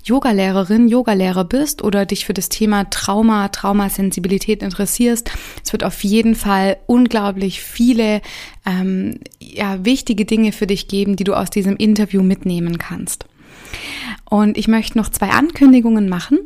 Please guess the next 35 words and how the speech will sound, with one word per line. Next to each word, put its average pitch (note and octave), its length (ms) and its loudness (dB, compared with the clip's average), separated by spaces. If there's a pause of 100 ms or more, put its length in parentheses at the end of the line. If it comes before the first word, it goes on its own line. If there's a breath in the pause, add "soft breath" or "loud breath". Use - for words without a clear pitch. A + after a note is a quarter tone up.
(280)
Und G3 160 2
zwar F#3 360 -4 (380)
eine G3+ 200 2
ganz, E4 240 0
ganz A3 180 2
coole - 320 2
Ankündigung. F#3+ 640 -2
Am F#3+ 120 -4 (100)
ersten C4+ 460 0
ersten, G3 560 -2
also F#3 160 -4
der F3+ 200 -4
erste C#4 480 0 (140)
Jahr, F#3+ 300 -2
das, - 200 -8
der - 140 -4
erste C#4+ 260 -2
Tag G#3 340 -2
des - 140 -4
neuen G3+ 240 2
Jahres, F#3 460 -4 (500 loud breath)
geben G#3+ 440 2 (260 loud breath)
meine G3+ 180 2
Kollegin A3+ 480 4
Christiane G#3+ 640 0
und F#3+ 180 -4
ich F4+ 300 -2
über G3+ 260 2
Fuß C4+ 320 0
über G3+ 160 0
Kopf, - 300 -2
über F#3 180 -2
unser F#3 220 -2
Online-Yoga-Studio, G#3 1080 4 (840 loud breath)
eine G3+ 460 2